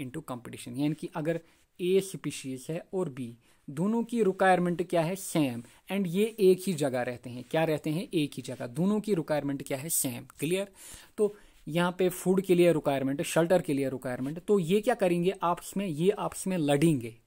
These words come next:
क्लियर? आपस में क्या करेंगे? लड़ेंगे, क्योंकि यहाँ पे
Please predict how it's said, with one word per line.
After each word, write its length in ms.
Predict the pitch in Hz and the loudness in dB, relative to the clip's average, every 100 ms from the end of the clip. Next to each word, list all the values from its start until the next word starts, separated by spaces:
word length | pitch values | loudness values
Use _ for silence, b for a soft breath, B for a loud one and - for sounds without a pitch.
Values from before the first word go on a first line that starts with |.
| _ | _
क्लियर? 280 | 143 180 185 | -4 -2 -2
आपस 260 | 160 151 - | -6 -10 -6
में 120 | 180 | -6
क्या 140 | 165 151 | -2 -2
करेंगे? 380 | 147 143 151 175 | -2 -4 0 0
लड़ेंगे, 500 | 139 139 151 120 120 | 2 2 0 -2 -10
क्योंकि 480 | - 175 170 196 196 B B B | -6 -6 -4 -8 -8 B B B
यहाँ 280 | 147 175 202 | 0 0 4
पे 120 | 208 | 6